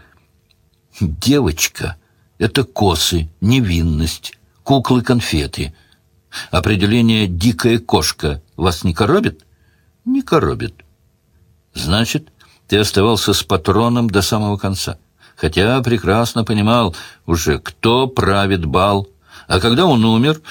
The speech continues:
а, когда он умер, исчезло лежащее на его библиотеке заклятие, и книги можно было унести. Жаль, напихать под одежду удалось немного,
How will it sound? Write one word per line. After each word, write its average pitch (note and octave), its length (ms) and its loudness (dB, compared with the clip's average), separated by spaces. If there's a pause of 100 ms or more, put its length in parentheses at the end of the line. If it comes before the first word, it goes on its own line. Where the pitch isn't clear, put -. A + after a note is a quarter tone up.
(100)
а, F2+ 300 -2
когда D#2 280 -6
он B2+ 160 0
умер, C3+ 340 0 (320)
исчезло A#2+ 580 -2
лежащее A#2 760 0
на A2 180 2
его A2 180 0
библиотеке G#2 640 -2
заклятие, A#2+ 680 -4 (260)
и G#2+ 140 2
книги A2+ 440 2
можно A#2 420 2
было A#2 240 2
унести. G#2+ 560 -2 (440)
Жаль, C3+ 460 0 (400)
напихать C3+ 580 2
под B2 160 0
одежду B2 420 0
удалось G2 440 0
немного, G2+ 540 0